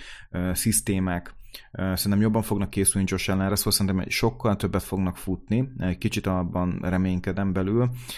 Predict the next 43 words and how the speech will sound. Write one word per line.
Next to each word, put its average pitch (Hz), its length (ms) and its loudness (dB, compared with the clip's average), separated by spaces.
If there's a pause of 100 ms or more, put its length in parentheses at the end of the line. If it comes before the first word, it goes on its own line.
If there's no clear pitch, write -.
(120)
Ettől - 220 -4
függetlenül 104 340 4
nagyon 95 180 2
stabil 90 280 -2
ez 85 80 -2
a 82 60 -4
padló. 87 460 -4
Kész. 90 340 0
Most 95 280 -4
lehet, 110 200 0
hogy 104 100 4
Diggs 98 180 0
nem 104 140 0
fog 101 200 -4
annyira 110 440 4
jó 101 180 2
lenni, 101 200 4
mint 104 220 4
tavaly, 120 400 2 (360)
ettől - 220 -6
függetlenül 90 440 2
most 92 300 0
is 87 120 -6
még - 140 -2 (120)
piszok 101 380 0
jó 110 140 4
lesz, 123 200 4
és - 220 -2
elsősorban, 107 380 2
amit 95 180 2
te 95 100 0
mondtál, 87 520 2
a - 60 -4
stabil 104 300 4
padló. 87 520 -2
Tehát - 280 -6
be-, 90 120 0
neki 113 360 0
tényleg 113 260 2
megvan 101 280 2
az 95 120 2
a 98 40 0
stabil 92 480 2